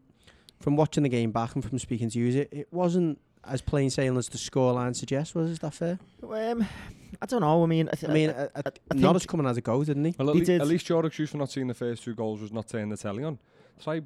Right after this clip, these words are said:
Speaker 3: being outside the ground ten minutes early
Speaker 2: Oh,
Speaker 3: and
Speaker 2: yeah.
Speaker 3: then not getting in till Van Dijk's about to score his,
Speaker 1: Yeah,
Speaker 3: the
Speaker 1: what
Speaker 3: third
Speaker 1: happened
Speaker 3: goal.
Speaker 1: there?
Speaker 3: See, they didn't send the, me new season ticket out, so I had to go and queue for forty-five minutes outside the ground to get the letter that they should have sent out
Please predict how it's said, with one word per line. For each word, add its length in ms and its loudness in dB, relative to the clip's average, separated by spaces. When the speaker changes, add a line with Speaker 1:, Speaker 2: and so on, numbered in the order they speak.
Speaker 3:
being 240 0
outside 380 -2
the 60 -4
ground 320 -2
ten 180 -4
minutes 240 -4
early 300 -2
Speaker 2:
Oh, 20 2
Speaker 3:
and 60 0
Speaker 2:
yeah. 160 4
Speaker 3:
then 160 0
not 180 0
getting 240 -2
in 100 -2
till 220 -4
Van 320 -4
Dijk's 220 -4
about 220 -4
to 80 -12
score 260 -4
his, 160 -6
Speaker 1:
Yeah, 60 -2
Speaker 3:
the 40 2
Speaker 1:
what 80 0
Speaker 3:
third 80 2
Speaker 1:
happened 180 0
Speaker 3:
goal. 100 4
Speaker 1:
there? 100 0
Speaker 3:
See, 320 -6
they 100 -16
didn't 200 -8
send 320 -4
the, 100 -6
me 120 -2
new 140 0
season 380 -6
ticket 260 -8
out, 320 -6
so 140 -8
I 40 -4
had 100 -8
to 60 -6
go 140 -2
and 100 -2
queue 220 -4
for 140 -10
forty-five 720 -4
minutes 260 -8
outside 360 -4
the 40 -8
ground 440 -6
to 140 -4
get 340 -2
the 100 -2
letter 300 0
that 160 -6
they 80 -4
should 220 -4
have 100 -4
sent 240 -8
out 220 -4